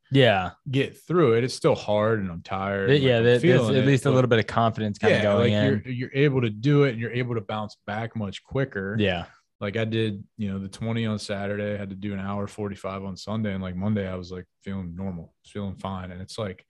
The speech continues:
Speaker 2: before twenty mile run or a marathon, I'm, like,
Speaker 1: Dude, we were
Speaker 2: limping for, like,
Speaker 1: yeah,
Speaker 2: two
Speaker 1: we were
Speaker 2: weeks after
Speaker 1: crushed.
Speaker 2: or whatever. So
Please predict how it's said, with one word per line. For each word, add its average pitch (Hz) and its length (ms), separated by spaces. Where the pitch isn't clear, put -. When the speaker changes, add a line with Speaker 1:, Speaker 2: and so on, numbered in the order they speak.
Speaker 2:
before 123 760
twenty 110 340
mile 101 240
run 98 320
or 92 60
a 87 60
marathon, 95 500
I'm, 90 100
like, 85 160
Speaker 1:
Dude, 101 160
we 113 120
were 101 140
Speaker 2:
limping 95 340
for, - 140
like, 110 60
Speaker 1:
yeah, 101 140
Speaker 2:
two 104 60
Speaker 1:
we 113 60
were 101 100
Speaker 2:
weeks 104 240
after - 100
Speaker 1:
crushed. 98 360
Speaker 2:
or 95 40
whatever. 95 280
So 113 380